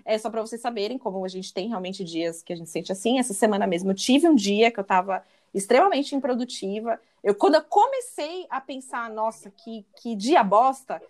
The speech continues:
eu parei, eu sentei no sofá e falei, "Agora é hora de me acolher."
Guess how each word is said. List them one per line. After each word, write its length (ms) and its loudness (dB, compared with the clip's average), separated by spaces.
eu 140 -4
parei, 360 -2
eu 60 -8
sentei 440 -10
no 60 -10
sofá 480 -2
e 40 -4
falei, 240 -8
"Agora 380 0
é 60 -8
hora 200 -6
de 120 -12
me 100 -6
acolher." 460 -8